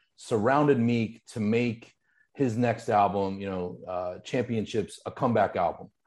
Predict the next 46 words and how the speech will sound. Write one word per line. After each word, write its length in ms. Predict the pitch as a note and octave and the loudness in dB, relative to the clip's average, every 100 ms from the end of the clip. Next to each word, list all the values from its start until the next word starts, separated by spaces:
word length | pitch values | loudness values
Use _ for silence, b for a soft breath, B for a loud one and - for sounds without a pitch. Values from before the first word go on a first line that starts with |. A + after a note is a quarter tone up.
| b b b | b b b
Like, 340 | B2 A#2 - b b | 4 4 0 b b
you 60 | F#3 | 2
know, 240 | D#3+ D3 - | 4 4 0
we've, 340 | F3+ F#3 C#3+ | 0 2 2
we've 200 | D#3+ D3 | 0 -2
seen 360 | A#2 - D#3 D3+ | -4 -4 2 4
it 160 | C#3 | 2
time 280 | - C#3 C3 | 0 -2 -2
and 80 | B2 | -4
time 300 | A#2 B2+ A#2 | -4 -2 -2
again, 580 | G2 G#2+ A2 G#2+ G2+ G#2 | 0 0 0 0 -4 -6
um, 540 | G2+ G2+ G2+ F#2+ F#2 F#2 _ _ _ - | -4 -2 0 -2 -4 -10 _ _ _ -4
you 80 | D3 | 0
know, 280 | B2+ A2+ G#2+ | 2 4 4
with, 320 | G#2 A#2+ A#2 | 2 -2 0
with 240 | A#2+ G2 | -4 0
different, 580 | B2 C3+ C#3+ B2+ A2+ - _ _ _ _ - | 2 2 2 2 2 -2 _ _ _ _ -8
with 140 | A2+ | -4
different 300 | C3 D3+ C#3+ | 0 0 2
artists 360 | A#2 C3 A2+ F2 | 2 4 4 2
after 280 | A#2 A2+ A#2+ | -2 -2 -2
a 60 | |
misstep. 440 | A2 C3+ - G2 - - | -2 -2 -4 -4 -6 0
That 180 | F3+ E3+ | 0 2
industry 320 | G#3+ A3 G#3 | 2 2 4
didn't 160 | G3+ F3 | 4 4
exist, 400 | B2+ F#3 E3 B2+ | 2 4 4 0
and 120 | A#2 | -2
hip 220 | E3+ F3 | -2 0
hop 300 | E3 C3+ G#2+ | 4 4 2
was 220 | A#2+ - | -4 -6
so 200 | - D#3 | 0 0
quick 460 | D3 - D3+ C#3 - | 0 0 0 0 -6
to 120 | - | -12
say 200 | A2+ A2+ | -6 -2
no, 520 | G2+ A2 D3 G2 D#2+ - | 0 4 4 4 0 -6
you 120 | A2+ | -2
know, 140 | A2+ | 0
because 440 | G2+ G#2+ - E3 C#3+ | 2 -2 2 2 2
of 80 | A2+ | 0
the, 100 | A2 | -2
the 260 | G#2 G#2+ | 0 -2
lifespan 640 | G2+ A2 A#2+ - - A2+ | 0 0 -2 -6 -8 -4
of 120 | G#2 F#2+ | -4 -4
an 80 | |
artist. 560 | F#2 A#2+ D3+ F#2 E2+ - | -4 2 2 2 -4 -16